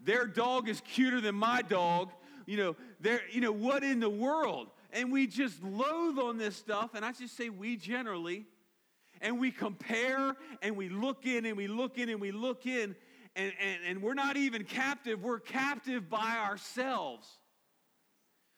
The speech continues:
We're self-trapped. And so we, we live in this world where their rights and responsibilities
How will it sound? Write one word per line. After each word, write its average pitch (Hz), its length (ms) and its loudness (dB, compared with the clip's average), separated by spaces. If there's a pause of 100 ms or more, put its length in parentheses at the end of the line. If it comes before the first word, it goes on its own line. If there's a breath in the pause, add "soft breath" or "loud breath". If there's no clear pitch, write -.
(340 soft breath)
We're 247 200 -2
self-trapped. 233 1120 -2 (1800 loud breath)
And 226 120 -2
so 233 480 0 (380 loud breath)
we, 233 280 0 (100)
we 240 140 0
live 277 420 0
in 269 120 0
this 254 220 -2
world 262 320 -2
where 226 140 -2
their 208 280 -2 (200 loud breath)
rights 262 460 -2
and 254 120 -2
responsibilities 247 1300 -2